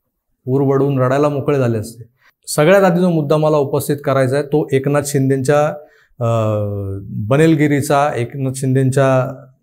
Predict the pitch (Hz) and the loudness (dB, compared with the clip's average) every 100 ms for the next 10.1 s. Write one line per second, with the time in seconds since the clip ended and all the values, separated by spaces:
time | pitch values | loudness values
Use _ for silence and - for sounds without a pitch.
0 | _ 127 127 127 143 139 131 139 127 127 | _ -6 -2 2 2 2 0 0 0 -2
1 | 131 113 127 131 131 131 127 127 120 131 | -2 -4 -4 -6 -4 -4 -2 -2 0 0
2 | 117 123 127 120 - _ _ _ 110 117 | 0 0 0 -2 -6 _ _ _ -4 -2
3 | 123 131 127 123 110 147 143 120 127 123 | 0 0 0 0 2 2 2 2 -2 -2
4 | 110 123 110 117 113 110 131 143 143 143 | -4 -4 -6 -6 -6 -6 -4 -2 -2 -4
5 | - - _ _ 131 127 - - 160 156 | -12 -20 _ _ -10 -2 -2 0 2 2
6 | 147 143 143 131 131 123 113 95 90 _ | 2 0 -2 0 2 2 -2 -4 -8 _
7 | _ _ _ _ 117 113 117 107 - _ | _ _ _ _ -10 -6 -6 -8 -14 _
8 | _ - _ _ 107 104 123 156 151 147 | _ -20 _ _ -6 -2 0 2 2 0
9 | 143 131 123 120 110 151 156 165 - - | -2 -2 -2 0 -2 -4 0 -2 -2 -8